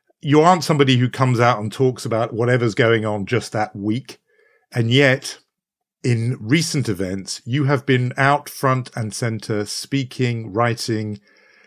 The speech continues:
uh, getting involved. What is it about what's happened the last two or three months that strikes you as not just the flotsam and jetsam of daily news, but something of, I would guess,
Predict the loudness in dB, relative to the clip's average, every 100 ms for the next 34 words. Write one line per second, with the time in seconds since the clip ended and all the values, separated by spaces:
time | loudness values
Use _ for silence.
0 | _ _ -6 -4 2 4 4 2 0 2
1 | 2 2 -2 -6 2 2 4 2 4 2
2 | 2 2 2 -2 -2 -2 -2 -6 -2 0
3 | 0 0 -4 -8 -4 -4 -4 -6 -6 -6
4 | -10 -12 -14 -16 _ _ _ _ -10 -8
5 | -2 2 2 0 -4 -2 0 0 0 2
6 | 2 2 -2 0 2 2 2 -2 0 2
7 | 2 0 -2 -8 -8 2 4 4 2 0
8 | 0 0 0 -2 -6 -12 _ _ _ _
9 | -6 -4 -2 -2 -2 -6 -4 0 2 2
10 | 0 -10 _ _ -10 -4 -4 0 4 4
11 | 2 -6